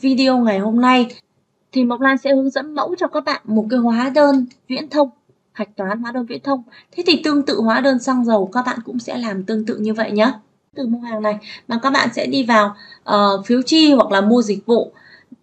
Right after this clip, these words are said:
Chúng ta sẽ chỉ vào mua dịch vụ với trường hợp là cái hóa đơn mua dịch vụ đó nó hơn hai mươi triệu đồng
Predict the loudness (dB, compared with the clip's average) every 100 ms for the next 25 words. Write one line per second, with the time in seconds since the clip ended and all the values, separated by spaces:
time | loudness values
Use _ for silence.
0 | _ _ _ _ _ -8 -4 2 2 2
1 | -2 -2 -4 2 2 4 2 2 0 -2
2 | 2 6 6 6 4 6 6 6 4 2
3 | 2 0 4 4 6 8 8 8 4 6
4 | 6 4 2 -4 0 4 4 4 -4 _
5 | -20 -20 -6 4 6 6 4 6 6 4
6 | 2 0 4 4 2 -2 0 0